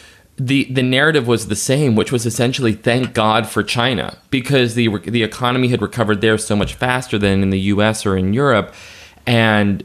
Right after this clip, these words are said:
so it was allowing these companies to report much healthier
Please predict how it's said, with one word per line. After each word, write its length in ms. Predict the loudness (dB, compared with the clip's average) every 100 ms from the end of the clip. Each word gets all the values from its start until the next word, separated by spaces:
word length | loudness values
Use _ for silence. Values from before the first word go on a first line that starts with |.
| -12
so 240 | -4 2 2
it 40 |
was 140 | 2
allowing 500 | 0 2 2 2 2
these 180 | 2 0
companies 440 | -2 -2 0 -2 -2
to 100 | -2
report 480 | -4 -2 0 0 -2 -6
much 260 | -2 -2 0
healthier 540 | 0 0 0 0 0